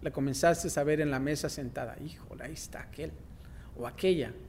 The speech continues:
Y está platicando con alguien y no me ha visto, pero ahí está". Y no solamente él,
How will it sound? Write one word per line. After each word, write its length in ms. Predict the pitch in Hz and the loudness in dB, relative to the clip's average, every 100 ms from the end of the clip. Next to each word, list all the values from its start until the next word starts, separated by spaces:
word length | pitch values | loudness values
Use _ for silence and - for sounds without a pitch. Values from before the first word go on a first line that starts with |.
| - - - - - - - - - - - - | -14 -14 -14 -14 -14 -14 -14 -14 -14 -12 -12 -10
Y 60 | 127 | -8
está 220 | - 175 | 0 0
platicando 640 | 175 127 123 160 190 170 | 0 -2 -2 2 4 4
con 180 | 139 123 | 2 -2
alguien 280 | 120 117 127 | -4 -2 2
y 20 | |
no 200 | 151 180 196 | 6 10 10
me 160 | 185 | 10
ha 60 | 156 | 8
visto, 340 | 160 160 143 - | 6 4 0 -4
pero 280 | 131 117 - - | -4 -4 -8 -12
ahí 280 | - 165 190 | 6 12 12
está". 520 | 175 165 - - 147 - - - - - - - - - - - - - - - - - - - - - - - - - - - - - | 12 12 6 6 4 2 -10 -16 -16 -16 -16 -16 -16 -16 -16 -16 -16 -16 -16 -16 -16 -16 -16 -16 -14 -14 -14 -16 -16 -16 -16 -16 -16 10
Y 120 | 233 | 12
no 100 | 233 | 12
solamente 720 | 262 269 226 202 196 - 202 | 12 12 12 12 8 8 10
él, 200 | 180 139 | 10 6